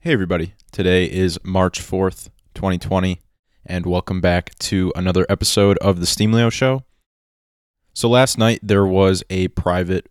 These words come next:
witness chat with Eli Powell, Justin Sun, and some of the top Steam witnesses and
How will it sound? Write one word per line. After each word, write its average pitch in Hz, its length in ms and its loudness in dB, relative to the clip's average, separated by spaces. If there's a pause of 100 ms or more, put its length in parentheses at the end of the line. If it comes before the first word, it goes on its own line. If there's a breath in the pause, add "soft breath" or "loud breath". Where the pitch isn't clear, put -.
witness 95 360 -4
chat 95 420 0
with 90 400 -8 (300)
Eli 104 240 0
Powell, 92 520 0 (120)
Justin 92 360 -2
Sun, 90 500 -2 (540)
and 90 160 -8
some 92 200 0
of 85 160 -2
the 87 280 -6 (100)
top - 380 -2
Steam 92 560 -2
witnesses 92 680 0 (100)
and 85 440 -8